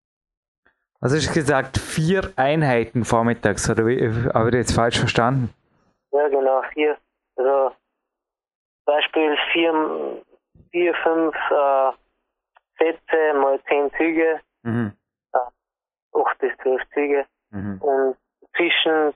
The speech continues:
Speaker 2: zwischen die Sätze macht man, äh, Klimmzüge auf
Speaker 1: Mhm.
Speaker 2: irgendwie in irgendeiner Art und Weise mit Bauchübungen oder, äh, Liegestütz. Eben aber da nur, nur bedingt,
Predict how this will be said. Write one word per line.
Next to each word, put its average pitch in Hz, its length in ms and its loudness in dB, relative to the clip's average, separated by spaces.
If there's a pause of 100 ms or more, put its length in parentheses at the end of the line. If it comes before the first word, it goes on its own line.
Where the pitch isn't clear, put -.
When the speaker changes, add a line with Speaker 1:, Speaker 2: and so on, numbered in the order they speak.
(100)
Speaker 2:
zwischen 151 340 -2
die 143 440 2 (340)
Sätze 143 340 0
macht 131 360 0
man, 127 380 2 (1000)
äh, 123 240 2
Klimmzüge 156 920 0
auf 139 160 0
Speaker 1:
Mhm. 95 220 -6 (680)
Speaker 2:
irgendwie 147 420 -2
in 147 200 0
irgendeiner 151 540 2
Art 139 220 0
und 143 100 2
Weise 139 260 2
mit 131 220 -2
Bauchübungen 139 680 2
oder, 123 480 2 (840)
äh, 117 320 2
Liegestütz. 160 640 0 (800)
Eben 143 200 2
aber 139 200 2
da 143 140 0
nur, 143 320 2
nur 143 220 0
bedingt, 151 500 -2